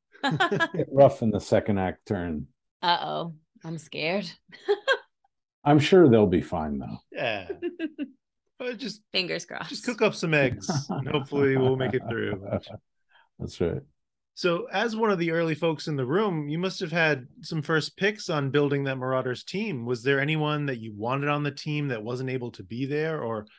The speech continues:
Speaker 3: anyone that surprised you with how much you enjoyed writing them at the end?
Speaker 2: Uh, that's a great question. We ha-, we literally did a kind of a fantasy draft one day.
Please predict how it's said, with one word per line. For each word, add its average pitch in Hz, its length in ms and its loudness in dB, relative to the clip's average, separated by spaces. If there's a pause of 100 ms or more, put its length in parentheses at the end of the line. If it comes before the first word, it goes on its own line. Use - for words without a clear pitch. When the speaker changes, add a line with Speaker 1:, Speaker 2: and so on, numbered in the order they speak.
(160)
Speaker 3:
anyone 160 500 0
that 127 120 -2
surprised 131 600 -4
you 147 100 0
with 131 160 -2
how 135 140 -4
much 135 240 -6
you 117 100 -6
enjoyed 110 480 -6
writing 117 320 -4
them 135 160 -2
at 120 120 -6
the 101 120 -8
end? 127 300 -8 (500)
Speaker 2:
Uh, 180 140 8
that's 202 180 8
a 220 60 6
great 214 220 8
question. 110 640 6
We 127 140 12
ha-, 147 240 6
we 143 160 12
literally 143 600 10
did 107 460 4
a 92 120 -6
kind 107 240 0
of 95 80 0
a 80 80 -2
fantasy 95 480 -2
draft 110 400 4
one 117 200 4
day. 123 260 2